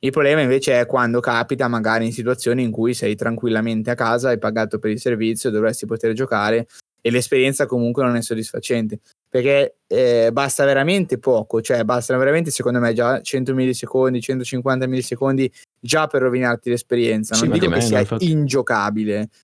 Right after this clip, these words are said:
Speaker 1: si gioca, però sto pagando per un'esperienza, ho l'abbonamento attivo,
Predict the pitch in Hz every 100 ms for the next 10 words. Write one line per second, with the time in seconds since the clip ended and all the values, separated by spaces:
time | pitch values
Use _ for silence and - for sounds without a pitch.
0 | _ _ - - 165 143 135 107 113 101
1 | 131 104 - 123 120 127 131 120 123 131
2 | 131 143 139 135 135 131 143 143 - 147
3 | 131 123 120 127 127 131 127 135 - 135
4 | 123 117 131 131 127